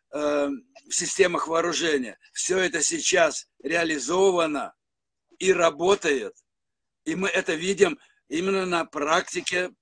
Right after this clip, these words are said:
применительно, к сожалению, э, на Украине.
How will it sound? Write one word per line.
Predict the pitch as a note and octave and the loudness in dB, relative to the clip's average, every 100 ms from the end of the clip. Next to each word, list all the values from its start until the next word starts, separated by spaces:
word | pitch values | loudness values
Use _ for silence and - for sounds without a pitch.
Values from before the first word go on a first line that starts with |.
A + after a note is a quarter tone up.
| - | -8
применительно, | D#3+ E3 D#3 E3 - F3 E3+ D#3+ | -6 -4 -4 -4 -4 -2 -2 -2
к | D3+ - | -2 0
сожалению, | F3 D#3 F3+ F3+ G3 G#3 F3+ C3 - - - - | 0 0 2 6 6 6 0 -4 -8 -20 -20 -20
э, | - C3 D3 D3 | -20 -10 -6 -4
на | C#3+ E3+ | -2 -2
Украине. | D#3 D#3+ D#3+ D#3 D#3 C#3+ G2 | -2 0 0 2 2 0 -4